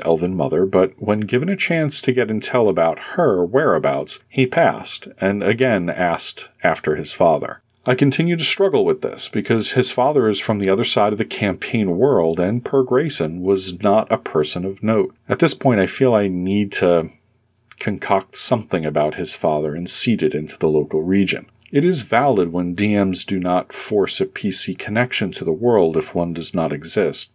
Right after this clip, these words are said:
but I want to do this for Jairus and help integrate him more deeply in the story.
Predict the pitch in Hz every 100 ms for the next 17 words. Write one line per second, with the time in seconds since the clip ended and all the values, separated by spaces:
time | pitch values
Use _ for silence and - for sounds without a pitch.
0 | - 107 107 123 143 113 107 123 101 -
1 | - 76 69 - 92 - 95 85 107 -
2 | - 120 110 95 87 80 87 82 80 -
3 | 76 85 80 78 87 - 117 113 87 -